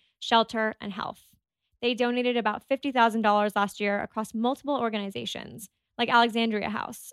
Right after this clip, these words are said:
a transitional residence that provides safe and supportive housing for women and children in the process of moving from emergency shelter to permanent housing. Right now, She's Birdie is offering our listeners fifteen percent off your purchase when you go to she's birdie dot com slash friend.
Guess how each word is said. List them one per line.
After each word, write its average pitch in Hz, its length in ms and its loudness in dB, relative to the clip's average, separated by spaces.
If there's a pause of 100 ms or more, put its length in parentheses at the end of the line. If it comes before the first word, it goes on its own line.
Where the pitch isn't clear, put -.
a 226 60 -8
transitional 226 600 -4
residence 202 480 0
that - 140 -10
provides 196 400 -6
safe 294 320 0
and 220 120 -8
supportive 220 360 -4
housing 202 480 -2 (320)
for 247 80 0
women 277 240 2
and 302 120 -2
children 226 360 0
in 214 100 -4
the 202 60 -6
process 202 400 -6
of 214 100 -8
moving 190 380 -4
from 196 160 -6
emergency 214 460 -4
shelter 196 580 0
to - 80 -16
permanent 202 360 -6
housing. - 460 -10 (720)
Right 240 180 6
now, 233 300 4
She's 269 300 -2
Birdie 240 320 2
is 233 100 -2
offering 226 320 -2
our 220 100 -2
listeners 208 480 -4
fifteen 302 380 0
percent 240 240 -2
off 214 140 0
your 202 100 -6
purchase 208 460 -4 (260)
when 220 140 -4
you 214 80 0
go 208 80 -2
to 202 80 -2
she's 269 320 -2
birdie 220 320 2
dot 202 280 -4
com 196 300 -4
slash 202 380 -6
friend. - 420 -8